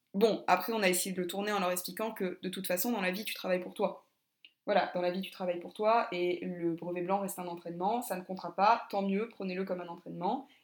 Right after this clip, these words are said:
et au moins le jour du brevet, euh, bah écoutez, vous saurez à peu près où vous positionner et quand là vous allez recevoir vos résultats,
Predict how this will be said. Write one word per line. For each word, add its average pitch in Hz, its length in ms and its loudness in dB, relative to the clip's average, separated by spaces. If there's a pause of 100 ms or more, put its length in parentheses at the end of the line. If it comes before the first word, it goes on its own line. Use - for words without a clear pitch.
(100)
et 190 100 2
au 175 60 0
moins 190 440 2
le 180 140 -4
jour 185 180 -4
du 180 100 -4
brevet, 175 540 2
euh, 165 280 -4 (480)
bah 156 100 -2
écoutez, 156 280 -6
vous 175 140 -6
saurez 180 200 -2
à 190 80 4
peu - 120 -6
près - 260 -2
où 220 80 -4
vous 202 100 -4
positionner 185 720 -2
et 196 60 -6
quand 202 220 -2
là 202 120 2
vous 185 120 -2
allez 175 120 2
recevoir 175 400 0
vos 170 80 -4
résultats, 165 560 2